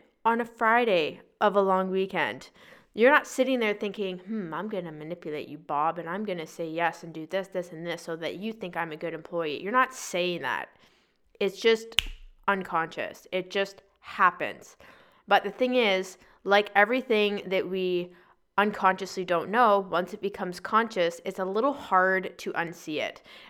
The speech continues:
And once I heard this quote, and obviously alongside me understanding human design, I was really able to take responsibility for myself. So that's obviously the unsexy work, taking responsibility for ourselves. But I think once you understand in this conversation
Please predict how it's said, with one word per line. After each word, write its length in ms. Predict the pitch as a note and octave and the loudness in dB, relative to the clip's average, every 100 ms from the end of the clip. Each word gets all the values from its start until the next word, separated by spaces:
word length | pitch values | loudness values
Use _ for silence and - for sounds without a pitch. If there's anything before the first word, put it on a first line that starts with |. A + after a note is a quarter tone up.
| - | 2
And 320 | F#3+ F#3+ F3+ | 4 4 0
once 280 | F#3+ A#3 C4 | 2 4 4
I 120 | D#4 | 2
heard 200 | B3+ G#3 | 2 2
this 160 | F#3 F#3 | 0 -2
quote, 440 | - D#3+ D3+ - | -2 0 0 -2
and 100 | F3+ | 0
obviously 460 | F3 F3+ F#3+ F#3 F#3 | 4 2 0 -4 -2
alongside 600 | F3+ E3+ F3+ F#3 F3+ F3+ | 0 0 0 0 0 0
me 100 | F#3 | -2
understanding 520 | F#3 F3+ F3+ E3+ F3 | -4 -6 -4 -4 -4
human 260 | E3+ F3 E3+ | -6 -8 -8
design, 460 | E3 F3+ F#3 F3 E3+ | -4 2 4 4 4
I 100 | F3 | 2
was 180 | F3+ | 0
really 300 | F3+ G3+ A3 | -2 0 0
able 300 | F3 F3 F3+ | 0 -2 -2
to 200 | F3+ - | -6 -6
take 280 | F3+ F#3 F3+ | -8 -6 -8
responsibility 1080 | F3 F3 - E3+ F3 F3 - D#3+ E3 E3+ G#3+ | -8 -8 -2 -2 -2 -12 -6 -4 -4 -4 -4
for 240 | G#3+ F#3 | -4 -4
myself. 760 | F3+ D#3+ D#3+ - G2+ F#2+ - - - - - - - | -4 -6 -8 -8 -4 -4 -6 -14 -20 -20 -20 -20 -6
So 140 | G3+ | 2
that's 220 | G3+ A3 | 6 8
obviously 380 | C#4 C4 C#4 C#4 | 6 4 2 -2
the 120 | A3+ | 4
unsexy 540 | G3+ F#3 - F3+ - F#3 | 4 2 0 -2 -2 -2
work, 260 | F3+ E3 | 0 0
taking 500 | - - B3 B3+ B3 | -2 -2 -2 -2 -4
responsibility 920 | A3 G#3 - F#3 F#3 F3+ F3 F3 F3 E3+ | -4 -4 0 0 0 -4 -2 0 -2 -4
for 200 | F3 E3+ | -2 0
ourselves. 520 | D#3+ - E3 D3 - | 0 0 0 0 -2
But 100 | G3+ | 0
I 120 | F#3 | 0
think 260 | F#3 G#3+ G#3 | 0 -2 0
once 240 | G3 G3 | -2 -2
you 100 | A3+ | -2
understand 580 | G3+ F#3 F3+ - F3+ F3 | -2 -4 -8 -4 -2 0
in 120 | E3+ | -4
this 140 | E3+ - | -8 -4
conversation 800 | F3+ E3+ E3 A3+ A#3 F#3 E3 | -2 -2 -2 -2 -2 -2 -2